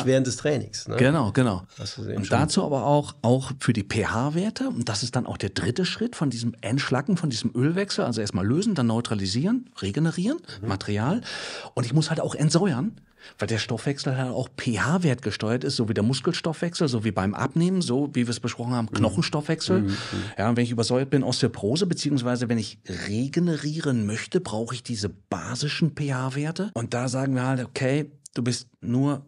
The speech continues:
Speaker 1: verschlackt, weil du es nicht ausscheiden konntest.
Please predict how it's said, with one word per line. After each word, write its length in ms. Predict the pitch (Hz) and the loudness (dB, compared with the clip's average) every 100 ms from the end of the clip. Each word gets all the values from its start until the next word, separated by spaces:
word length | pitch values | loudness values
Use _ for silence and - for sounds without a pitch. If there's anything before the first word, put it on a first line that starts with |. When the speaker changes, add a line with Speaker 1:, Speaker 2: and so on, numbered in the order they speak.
| _ | _
Speaker 1:
verschlackt, 1000 | - - - - 123 131 - 165 - - - _ _ _ _ - | -16 -14 -6 -2 0 0 0 0 -2 -14 -20 _ _ _ _ -4
weil 140 | 113 | -2
du 80 | 131 | 0
es 200 | 131 - | -2 -2
nicht 580 | 117 165 190 - - - | 2 2 2 -2 -8 -2
ausscheiden 580 | 123 117 113 98 98 - | -2 0 0 0 -2 -2
konntest. 720 | - 104 101 82 - - | -2 -2 -2 -6 -8 -12